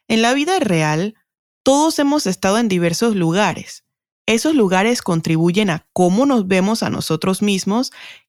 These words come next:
y cómo nos ven los demás. Por lo tanto, puedes encontrar una pista sobre tu verdadera identidad en los lugares que consideras han sido tu hogar.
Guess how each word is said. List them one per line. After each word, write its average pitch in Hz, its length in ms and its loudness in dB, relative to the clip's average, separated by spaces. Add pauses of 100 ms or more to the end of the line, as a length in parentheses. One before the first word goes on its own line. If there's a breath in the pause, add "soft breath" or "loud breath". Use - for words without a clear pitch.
y 165 220 -6
cómo 185 280 2
nos 226 200 -2
ven 180 200 0
los 175 160 -2
demás. - 600 -8 (800)
Por 160 140 -4
lo 151 140 0
tanto, 196 520 -2 (340)
puedes 208 320 0
encontrar 180 440 0
una 220 300 -2
pista 220 360 -2
sobre 160 300 -2
tu 147 160 -4
verdadera 147 540 0
identidad 170 580 0
en 294 100 0
los 214 160 0
lugares 165 500 0
que 185 140 -4
consideras 160 720 -2 (280 loud breath)
han 170 200 0
sido 165 340 -2
tu 156 120 -4
hogar. 156 460 -2